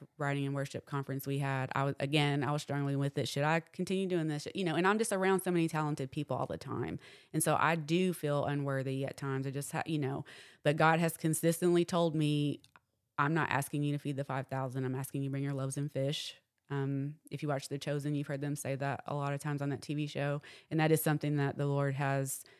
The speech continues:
continuously told me. Like, he's not asking me to be the best at everything, which is my nature.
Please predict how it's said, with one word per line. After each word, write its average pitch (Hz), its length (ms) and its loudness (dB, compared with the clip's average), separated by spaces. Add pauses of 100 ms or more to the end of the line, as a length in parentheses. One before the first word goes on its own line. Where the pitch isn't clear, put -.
(260)
continuously 170 600 4
told 143 240 0
me. 135 380 -4
Like, 139 140 -4
he's 151 180 0
not 151 200 2
asking 139 340 2
me 151 80 2
to 143 80 2
be 147 160 0
the 143 120 2
best 143 340 2
at - 180 0
everything, 139 580 -2
which 147 180 -2
is 143 260 -2 (100)
my 147 180 0
nature. - 560 -2